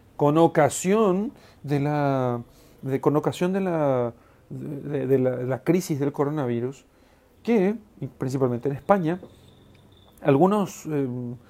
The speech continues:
algunos pensadores católicos, que de católicos tienen muy poco, están hablando de que el estado de la iglesia post-coronavirus, post-covid diecinueve, tendría que ser una iglesia menos sacramental, ¿eh?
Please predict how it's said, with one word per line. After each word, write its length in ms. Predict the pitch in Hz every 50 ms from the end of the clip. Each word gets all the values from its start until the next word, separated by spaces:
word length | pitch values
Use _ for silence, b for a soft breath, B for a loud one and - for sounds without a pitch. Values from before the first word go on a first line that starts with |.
| B B B B
algunos 340 | - 139 135 156 190 220 214
pensadores 520 | - 220 214 196 185 156 147 160 185 190 180
católicos, 640 | - 151 - - 202 196 175 - - 151 151 143
que 80 | - 139
de 100 | 120 123
católicos 440 | 120 120 117 127 131 139 143 139 -
tienen 240 | 151 139 147 151 151
muy 160 | 160 170 160
poco, 400 | - 190 180 - 165 175 185 196 B B B B B B B B B B
están 240 | - 147 - 196 208
hablando 420 | 226 208 190 196 196 196 202 214
de 140 | 202 196 185
que 340 | - - 202 202 170 175 185
el 220 | 185 190 185 170
estado 640 | 165 175 160 - - - - - 294 302 302 277 254
de 80 | 254 247
la 80 | 240
iglesia 560 | 208 170 143 147 151 170 180 - - 143 135 -
post-coronavirus, 1300 | - - 196 220 254 240 202 - - - 156 139 147 147 143 123 117 127 156 185 170 143 120 120 - - _
post-covid 640 | - 151 170 175 - - - - 123 120 123 131 127
diecinueve, 680 | 131 131 123 127 127 113 120 131 139 147 139 127 123 B B B B B B B B _
tendría 440 | - 170 175 180 220 254 262 247
que 120 | 233 - 190
ser 360 | - - - 147 143 147 156 b b b b b b b b -
una 360 | 185 196 208 214 214 208 180
iglesia 600 | 165 151 165 165 180 190 190 - 202 196 202 - - _ _
menos 480 | 147 160 208 247 269 262 247 240 - -
sacramental, 880 | 220 202 - - 180 165 165 147 127 120 - 139 123 135 156 208 339 381 - _ -
¿eh? 160 | - - 254